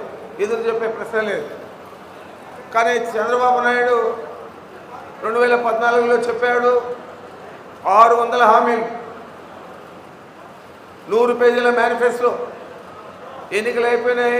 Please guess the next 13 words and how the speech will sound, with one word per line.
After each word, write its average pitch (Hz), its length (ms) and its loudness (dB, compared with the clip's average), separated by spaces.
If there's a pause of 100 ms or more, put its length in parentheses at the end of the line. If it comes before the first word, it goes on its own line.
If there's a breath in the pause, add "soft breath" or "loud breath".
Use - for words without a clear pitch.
(120)
అధికారంలోకి 226 580 2
వచ్చాడు, 233 380 2 (600)
మేనిఫెస్టోనే 226 580 -2 (100)
కనపడలేదు. 196 500 -2 (920)
అతి 190 140 -2 (100)
ముఖ్యమైన 247 400 2 (100)
హామీలు 240 320 4
అని 233 120 -2
చెప్పి 240 200 2 (100)
ఒక 233 100 2 (280)
నాలుగైదు 220 500 4
రాసి 226 320 4 (640)
ఆయన 226 160 4